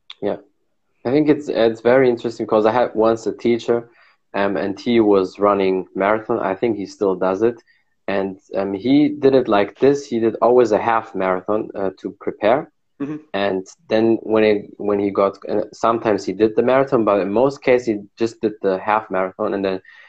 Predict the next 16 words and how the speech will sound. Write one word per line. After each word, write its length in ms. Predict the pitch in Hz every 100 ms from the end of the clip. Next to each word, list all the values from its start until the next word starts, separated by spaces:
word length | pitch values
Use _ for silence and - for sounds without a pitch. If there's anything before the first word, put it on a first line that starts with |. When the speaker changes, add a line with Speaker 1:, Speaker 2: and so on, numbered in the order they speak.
| -
Speaker 1:
had 160 | 98 92
variations 640 | 104 104 104 101 101 92 -
of, 220 | 92 92 _ _ _ -
you 60 | 101
know, 100 | 98
running 360 | 101 101 98
it 180 | 92 - - _ _
pretty 440 | 107 101 95 92 -
normal 340 | 101 117 127
tempo 580 | 127 127 123 127 131 127
and 220 | 101 95 90
sometimes 480 | 98 95 92 90
a 40 | 95
little 120 | 95
bit 140 | 92
faster. 580 | - 107 117 - 127 131